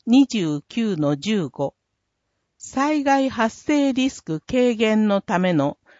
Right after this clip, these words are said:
民有地防災工事補助百五十万円。寄付により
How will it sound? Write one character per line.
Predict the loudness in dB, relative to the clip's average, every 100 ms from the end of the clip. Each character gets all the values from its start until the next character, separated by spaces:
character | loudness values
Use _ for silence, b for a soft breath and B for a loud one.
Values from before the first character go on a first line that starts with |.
| b 2
民 | 6 8 8
有 | 6 2
地 | -2 -6 -6 -6
防 | -2 -2 -2
災 | -2 -2 -2
工 | -2 0 0
事 | 0 -4
補 | -4 -4
助 | -4 -6 -10 _ _ _
百 | -8 -4 -2 0
五 | 0
十 | 0 -2 0 2
万 | 0 0 -2
円。 | -4 -10 -18 _ _ _ _ _ _ _ _ _ _ _ _ _ _ -8
寄 | -4
付 | 0 2
に | 2 2
よ | 0 -2
り | -6 -8